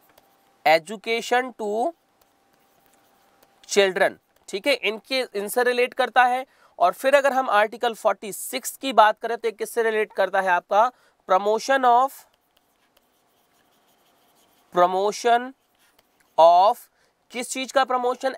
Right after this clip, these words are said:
education and economic interest, education and economic interest,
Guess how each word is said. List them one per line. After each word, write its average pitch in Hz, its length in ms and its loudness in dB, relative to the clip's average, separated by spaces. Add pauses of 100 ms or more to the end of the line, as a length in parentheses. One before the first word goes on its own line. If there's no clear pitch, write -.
education 233 680 -4
and 220 340 -2 (100)
economic 240 480 0
interest, 180 560 -6 (1300)
education 240 920 -2 (1400)
and 170 440 2 (1900)
economic 202 640 0 (220)
interest, 185 540 -2